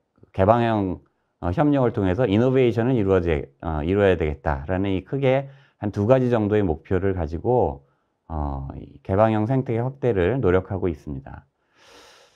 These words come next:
또 한 가지는 이제 그 전통적으로 출연연의 자산 포트폴리오를 얘기를 하면 기존에는 기술 이전 그리고 지식 재산 이 두 가지를 보통 얘기를 많이 해왔습니다.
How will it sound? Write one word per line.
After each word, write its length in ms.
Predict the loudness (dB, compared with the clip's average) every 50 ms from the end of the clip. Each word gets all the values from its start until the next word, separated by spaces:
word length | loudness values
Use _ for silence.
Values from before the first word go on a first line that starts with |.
| _ _ _
또 120 | 2 2 4
한 140 | 4 4
가지는 420 | 4 2 2 2 2 2 2 2 2
이제 280 | 2 2 2 0 -2 _ _
그 600 | _ -4 -2 0 0 2 2 2 2 2 0 0 0
전통적으로 720 | 2 2 2 4 4 4 2 2 2 2 2 2 0 0
출연연의 1080 | -2 -4 -2 0 0 2 2 2 2 2 2 2 2 2 2 0 0 0 -2 -4 -6 -10 _
자산 380 | -8 -6 -2 0 0 0 0 0
포트폴리오를 1000 | -2 -2 -4 -4 -6 -2 0 0 2 4 4 4 4 4 4 4 4 2 2 2
얘기를 280 | 2 0 0 -2 -2
하면 240 | -2 -2 0 -2 -2
기존에는 800 | -4 -4 -4 -2 0 0 0 0 0 0 0 0 0 -2 -2 -6 -10 _ _ _ _ _ _ _ _ _
기술 320 | -2 0 0 0 0 0
이전 480 | 2 2 4 4 4 2 0 -4 -6 -6
그리고 240 | -6 -4 -2 -2 -2
지식 340 | -2 -4 -4 -4 -6 -4 0
재산 500 | 0 0 2 4 2 2 2 0 -4 -8 -12 _ _ _ _ _ -6
이 100 | -6 -4 -2
두 120 | 0 2
가지를 320 | 4 4 4 2 2 2 2
보통 360 | 2 2 0 0 -2 0 0
얘기를 320 | 0 0 0 0 0 0
많이 300 | 0 0 0 0 -2 -2
해왔습니다. 880 | -2 0 2 2 2 0 -2 -4 -6 -6 -6 -6 -6 -8 -8 -10 -12